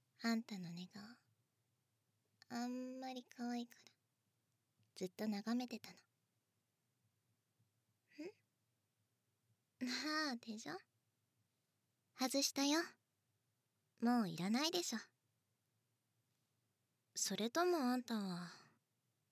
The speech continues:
鎖で繋いでなきゃ、私から離れてっちゃうの？違うでしょ？<laughs> もしかしてさ、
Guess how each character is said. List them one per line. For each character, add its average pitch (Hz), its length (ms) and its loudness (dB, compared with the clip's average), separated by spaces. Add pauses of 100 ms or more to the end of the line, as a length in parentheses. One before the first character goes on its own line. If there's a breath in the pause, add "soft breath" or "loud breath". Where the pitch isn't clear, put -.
(1300)
鎖 214 400 4
で 214 140 2
繋 208 320 6
い 214 60 6
で 208 100 4
な 208 160 4
き - 140 -8
ゃ、 - 20 -6 (960)
私 247 340 4
か - 140 2
ら 247 100 6
離 277 240 6
れ 277 120 6
て 208 100 -4
っ - 80 -4
ち - 120 -2
ゃ - 20 4
う 208 80 2
の？ 277 100 0
違 440 40 -6 (2250)
う - 20 0
で - 140 -10
し - 100 -6
ょ？ 294 60 -8 (2750 loud breath)
<laughs> 240 340 4 (1160)
も 262 120 6
し - 120 6
か 254 120 0
し - 120 -2
て 214 100 -10
さ、 - 260 -4